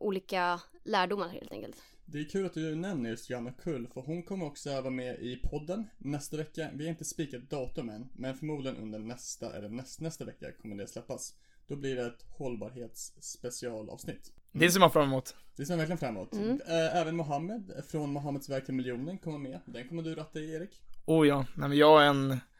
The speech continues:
Speaker 3: starkt fan av Mohammed och hans content framförallt.
Speaker 2: Ja.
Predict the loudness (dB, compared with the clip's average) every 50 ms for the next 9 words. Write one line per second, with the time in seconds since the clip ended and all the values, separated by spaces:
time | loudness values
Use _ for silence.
0 | -20 -20 -18 -14 -10 -6 -2 2 4 4 4 2 -2 -4 0 4 6 6 6 6
1 | 4 6 6 6 6 4 2 -4 -10 -8 -4 0 2 4 4 4 4 2 2 4
2 | 4 2 2 2 2 0 2 2 0 2 6 6 6 6 6 4 0 -2 -2 0
3 | -2 -2 0 4 4 4 4 2 -2 -8 -8 -6 -2 -2 0 0